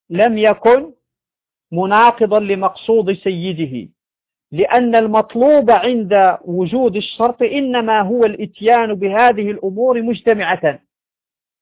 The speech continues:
لا الإتيان بها مرتبة. ويتأكد ذلك بأن الواو في أصل اللغة لا تقتضي الترتيب، وقد ذكروا في حروف المعاني لكل حرف من الحروف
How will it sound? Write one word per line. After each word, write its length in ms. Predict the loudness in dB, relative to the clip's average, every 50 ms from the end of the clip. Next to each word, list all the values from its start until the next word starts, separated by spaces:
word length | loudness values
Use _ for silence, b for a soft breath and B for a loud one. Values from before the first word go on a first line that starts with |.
| _ _ _ _ _ _ -4
لا 160 | 0 2 2
الإتيان 920 | 4 2 0 -2 -4 -6 -4 -2 2 4 4 4 4 4 2 -2 -4 -6 -10 _ _ _ _ _
بها 420 | -8 -4 -2 0 2 2 2 2 2
مرتبة. 800 | 2 0 0 0 0 -2 -2 -2 -2 0 0 -2 -2 -6 -10 -10 _ _ _ _ _ _ _ _ _ _ _ _ _ _ _ _ _ _
ويتأكد 760 | 2 4 4 4 4 2 2 2 0 0 2 2 2 2 2
ذلك 800 | 0 2 4 4 6 6 6 4 2 2 2 2 2 2 0 -4 -10 _ _ _ _ _ _ _ -6
بأن 440 | -2 0 2 2 2 0 2 0 0
الواو 580 | 0 0 2 2 4 4 6 6 4 4 2
في 200 | 0 -2 -6 -4
أصل 320 | -2 -4 -4 -4 _ -6 -4
اللغة 480 | -4 -2 0 0 2 2 0 0 -2
لا 240 | -2 2 2 2 4
تقتضي 420 | 2 0 -2 -2 -2 -2 -2 -2
الترتيب، 520 | -4 -4 _ -2 -2 -2 -4 -8 -10 -10 -10 _ _ _ _ _ _ _ _ _ _ _ _ _ _ _ _ _ _ _ -6
وقد 380 | -4 0 0 0 0 2 2
ذكروا 500 | 2 2 4 4 4 4 6 4 4 2
في 240 | 0 -2 -4 -8 -6
حروف 400 | -2 0 2 4 4 4 4 2
المعاني 800 | -2 -4 -2 0 0 2 2 4 2 2 2 0 -2 -4 -4 -4
لكل 500 | -4 -6 -6 -4 -4 -4 -2 0 -2 0
حرف 340 | 0 0 0 0 -2 -4 -6
من 320 | -8 -6 -6 -6 -6 -6
الحروف 580 | -6 -6 -4 -2 0 2 4 4 2 2 0